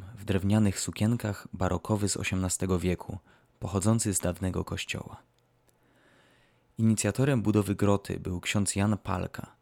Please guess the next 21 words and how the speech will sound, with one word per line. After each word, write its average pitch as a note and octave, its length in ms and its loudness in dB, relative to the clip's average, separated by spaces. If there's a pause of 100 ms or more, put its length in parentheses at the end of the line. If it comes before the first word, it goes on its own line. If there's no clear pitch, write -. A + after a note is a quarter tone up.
(300)
który - 300 -2
około F#2+ 320 0
tysiąc F#2+ 300 -6
dziewięćsetnego F#2 680 -2
roku G2 300 -2
odbył F#2+ 280 -2
pielgrzymkę F#2 580 -2
do F2 120 -6
Lourdes. - 400 -8 (500)
Z - 120 -6
pomocą A2+ 440 2
parafian F#2 500 0
wybudowano F#2+ 560 0
ją F#2+ 180 0
cztery G#2 340 0
lata F2+ 260 -2
później A2+ 500 0
na F#2+ 140 -2
zboczu A2+ 400 0
wzgórza F#2+ 440 0
Godów, F2+ 520 0